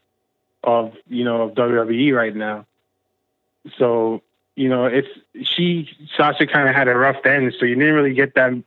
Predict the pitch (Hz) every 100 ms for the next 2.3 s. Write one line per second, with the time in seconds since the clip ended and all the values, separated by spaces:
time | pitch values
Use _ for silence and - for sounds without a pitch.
0 | _ 131 123 117 123 127 127 117 117 123
1 | 127 113 113 120 131 156 135 123 127 131
2 | 123 120 113